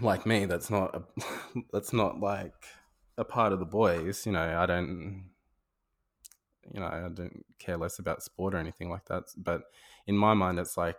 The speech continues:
you know, you, they're meant to be professionals in a professional role. And it's really hard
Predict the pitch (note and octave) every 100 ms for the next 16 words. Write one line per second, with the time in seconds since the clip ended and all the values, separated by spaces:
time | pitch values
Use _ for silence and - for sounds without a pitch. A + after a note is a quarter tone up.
0 | - - E2 D#2+ D#2+ - - - F2 F#2
1 | F#2+ - - F2+ G2+ A2 A#2+ G2+ F2 F2+
2 | - F2 - - E2 F2 F2+ - - _
3 | _ F2+ E2+ E2 - - F2+ F2 - E2
4 | D#2+ D#2+ E2+ E2 F2+ _ _ _ _ _
5 | _ _ _ _ F2+ E2+ D#2+ - F#2+ F2
6 | E2 E2 D#2 D#2